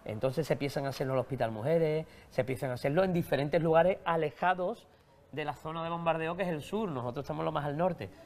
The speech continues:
Y en una de ellas se nombra de hacer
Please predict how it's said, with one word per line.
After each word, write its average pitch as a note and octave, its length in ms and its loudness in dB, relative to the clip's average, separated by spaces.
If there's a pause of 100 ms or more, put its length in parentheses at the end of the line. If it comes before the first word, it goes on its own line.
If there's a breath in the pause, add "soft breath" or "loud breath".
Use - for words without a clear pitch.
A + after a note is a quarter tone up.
(360 loud breath)
Y F3 100 2
en F3 80 4
una A#3+ 180 4
de B3+ 100 6
ellas B3+ 200 2
se A#3 100 -2
nombra A3+ 520 4
de F3+ 320 2
hacer F3 320 -2